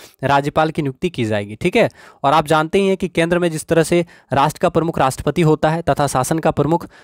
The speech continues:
प्रधानमंत्री होते हैं, उसी तरह राज्यों में भी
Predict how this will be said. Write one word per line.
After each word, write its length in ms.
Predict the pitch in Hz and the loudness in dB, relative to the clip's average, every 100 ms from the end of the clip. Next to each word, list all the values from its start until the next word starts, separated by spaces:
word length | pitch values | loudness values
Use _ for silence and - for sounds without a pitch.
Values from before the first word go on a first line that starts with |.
| _ - | _ -4
प्रधानमंत्री 540 | 139 147 151 143 175 | 0 0 0 0 2
होते 240 | 156 143 | 2 2
हैं, 180 | 156 185 - | 0 -2 -4
उसी 260 | 156 226 | -2 0
तरह 300 | 226 170 175 - | 2 2 2 0
राज्यों 360 | 135 139 143 180 | 0 0 2 2
में 160 | 165 | 2
भी 160 | 156 | 0